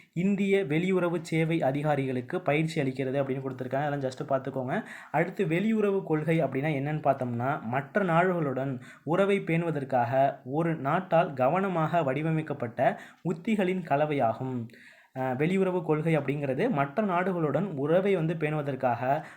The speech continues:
ஒரு நாட்டால் கவனமாக வடிவமைக்கப்பட்ட உத்திகளின் கலவை தான் வந்து வெளியுறவு கொள்கை அப்படிங்கிறது.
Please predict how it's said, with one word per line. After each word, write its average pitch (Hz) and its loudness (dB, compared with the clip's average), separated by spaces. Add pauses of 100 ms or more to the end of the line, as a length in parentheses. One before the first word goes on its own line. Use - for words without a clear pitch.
ஒரு 143 0
நாட்டால் 160 2
கவனமாக 175 2
வடிவமைக்கப்பட்ட 160 0
உத்திகளின் 175 -2
கலவை 147 0
தான் 143 -4
வந்து 135 -4
வெளியுறவு 185 -2
கொள்கை 139 -2
அப்படிங்கிறது. 123 -4